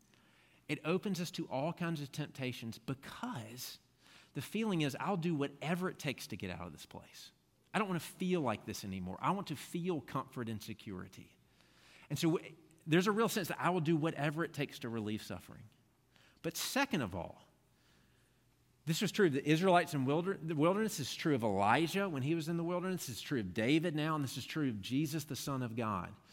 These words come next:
Realize those people are all loved and cared for by God and in the wilderness, which means Scripture holds two truths together that I have a hard time holding together myself. You can actually be loved and cared for by God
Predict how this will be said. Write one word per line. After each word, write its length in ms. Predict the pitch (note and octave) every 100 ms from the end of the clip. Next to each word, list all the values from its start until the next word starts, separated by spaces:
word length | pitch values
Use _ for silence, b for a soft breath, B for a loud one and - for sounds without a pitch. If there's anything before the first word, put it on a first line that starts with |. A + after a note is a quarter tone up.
| B B B B B
Realize 380 | C3 G#3+ G3+ A#2+
those 300 | A#2+ G3 G#3+
people 340 | G3+ G3+ G3
are 160 | C#3 C3+
all 460 | C3+ D3 F#3+ F#3 F#3
loved 460 | B2+ A#2+ D3+ E3+ D3
and 120 | C3+ - -
cared 220 | D#3+ D#3+
for 260 | - E3 C#3
by 300 | A#2 C3+ E3+
God 420 | C3 F#2+ F#2 G2+ - _ _
and 420 | C#3+ D#3 E3 E3+ D3
in 160 | C#3+
the 80 | C3+
wilderness, 680 | A#2 G#2+ G#2 G2 - - - - _ _ _ _ _ _ _ B B B B B B
which 160 | C#3+
means 140 | F3+ -
Scripture 460 | - G#3 A#3 A3+
holds 360 | F#3 G3+ D#3+ -
two 240 | - G3
truths 320 | - G3 F3+
together 400 | - C#3+ D3+ D3
that 80 | C3+
I 60 | C3+
have 100 | C3+
a 40 |
hard 300 | A#2 D3+ D#3
time 180 | D3+ C#3+
holding 280 | C#3 C#3 A#2+
together 340 | B2+ A#2+ A#2+
myself. 480 | A2+ G#2+ - F2+ E2+ - - _ _ B B B B
You 200 | C3 E3
can 140 | D#3
actually 520 | - C#3 F#3 - G3+
be 160 | D#3 C3+
loved 460 | A#2 A#2+ D3 E3+
and 120 | D3+ C3
cared 280 | - D3+ D#3
for 220 | D#3 D3
by 180 | C3 B2
God 400 | G2+ F2 F2+